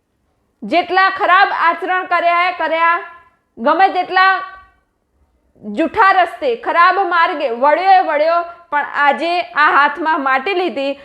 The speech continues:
હવે આજ પછી નહીં. આ રાજાનું પરિવર્તન થઈ ગયું, હવે મારો રસ્તો બદલાઈ ગયો. આજથી હું આત્મજ્ઞાનના માર્ગે,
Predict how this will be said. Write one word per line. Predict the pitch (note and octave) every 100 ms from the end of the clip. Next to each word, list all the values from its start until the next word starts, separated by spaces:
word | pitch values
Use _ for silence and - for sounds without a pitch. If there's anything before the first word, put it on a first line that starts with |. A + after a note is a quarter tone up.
| -
હવે | C4+ D4 D4 D4
આજ | E4+ D#4+ -
પછી | D4 C#4 E4+ D4+ D4+ _ A#3
નહીં. | C#4 G4 F4+ D4 - - -
આ | C4+
રાજાનું | C#4 C#4 B3+ D#4+ D#4
પરિવર્તન | E4+ D4 D4+ D4+ C#4+ - D4+ D4+
થઈ | F4 G4 F#4
ગયું, | D4+ C4+ C#4+ C#4+ - -
હવે | D4+ F4+
મારો | E4 D#4 D4 D4+
રસ્તો | D4 D4 D4+ D4
બદલાઈ | C#4 A#3+ F4+ G4+
ગયો. | D#4+ C#4 C4 C4 - -
આજથી | E4 G4+ - - G4
હું | F4+ D4 C#4+ - -
આત્મજ્ઞાનના | C4 C#4 D4+ D#4+ C4+ D4 D#4 G4 G#4 G4+
માર્ગે, | F#4 D#4 C#4+ C4+ D4 D4+